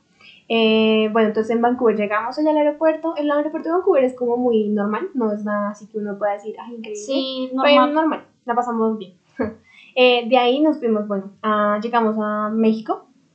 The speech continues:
Speaker 2: Ah, ¿de
Speaker 1: Y
Speaker 2: vuelta?
Speaker 1: de vuelta. Llegamos a México y bueno, ¿qué vamos a decir de México? Ahí
Speaker 2: Sí.
Speaker 1: también se nos atrasó el vuelo, creo que fue. No, teníamos un vuelo, teníamos una espera larga, ahí nos
Speaker 2: Teníamos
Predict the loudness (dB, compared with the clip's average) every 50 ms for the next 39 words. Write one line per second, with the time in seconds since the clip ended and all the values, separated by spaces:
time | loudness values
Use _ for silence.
0 | _ _ _ _ _ -20 -20 _ _ 2 4 6 8 8 8 8 8 6 6 6
1 | 4 4 4 2 0 -2 -2 0 0 2 2 0 -2 -4 -12 -18 _ _ _ _
2 | _ _ _ _ _ _ 0 2 4 4 4 4 4 4 4 4 4 2 0 -2
3 | -2 -2 -2 -2 -4 -6 -4 -2 0 0 0 -2 -4 -6 -10 -14 -16 -16 -16 -16
4 | -18 _ _ _ _ _ -6 -2 0 2 2 4 2 2 2 0 2 2 2 2
5 | 2 2 2 2 0 0 -2 -2 -4 -8 -8 -2 2 2 4 4 4 4 4 2
6 | 2 2 0 0 0 0 0 2 2 2 2 2 0 2 2 0 0 -2 -4 -6
7 | -8 -10 -8 -8 -6 -8 -8 -8 -14 _ _ _ _ 0 0 2 2 2 2 2
8 | 4 2 0 0 0 2 2 4 4 4 4 2 0 -2 0 2 4 4 4 4
9 | 2 2 2 2 2 4 4 4 4 4 2 -2 -6 -8 -8 -8 -6 0 2 4
10 | 4 4 4